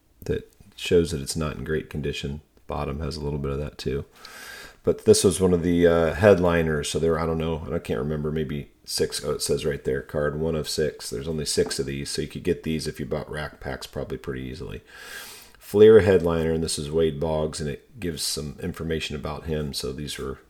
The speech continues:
superstars of the era. Wade Boggs, headliner. Cool one. Oh, I love this one. So I'm an Indians fan and a Reds fan. Indians are my favorite, but Reds are my second favorite. So we got the Cincinnati Reds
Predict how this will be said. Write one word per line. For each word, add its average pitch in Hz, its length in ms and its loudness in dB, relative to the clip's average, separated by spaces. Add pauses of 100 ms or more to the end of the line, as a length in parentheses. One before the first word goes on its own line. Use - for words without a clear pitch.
superstars 73 720 -4
of 69 80 -10
the 69 140 -8
era. 76 360 -4
Wade 98 460 6
Boggs, 104 640 2 (160)
headliner. 98 640 0 (540)
Cool 87 200 -2
one. 104 240 0 (840)
Oh, 104 180 10
I 98 60 10
love 92 240 8
this 87 220 4
one. 80 200 0 (520)
So - 120 -4
I'm 92 80 2
an 85 80 2
Indians 101 400 6
fan 98 300 6
and 85 140 2
a 80 40 0
Reds 85 360 2
fan. 78 400 -4 (360)
Indians 98 360 4
are 85 40 -4
my 87 120 2
favorite, 85 400 4
but - 140 -4
Reds 85 300 -4
are 80 60 -6
my 80 120 -6
second - 400 -8
favorite. 76 400 -6 (480)
So - 140 -8
we 82 60 -4
got 82 180 0
the - 80 -10
Cincinnati 90 540 0
Reds 101 640 4